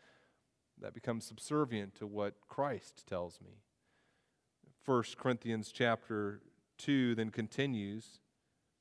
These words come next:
as Paul talks about how this, this, this transformation is applied in our lives. And he, he talks about how the,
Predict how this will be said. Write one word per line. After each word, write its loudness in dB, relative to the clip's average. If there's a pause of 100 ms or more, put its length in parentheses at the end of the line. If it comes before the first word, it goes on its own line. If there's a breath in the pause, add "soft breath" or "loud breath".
(1900)
as -20
Paul 6 (120)
talks 4
about 4 (560)
how 4
this, -4 (300)
this, -10 (520)
this -8
transformation 2
is -6
applied 8
in 2
our 4
lives. 4
And -6
he, -10
he -10
talks 2
about 0
how 4
the, 2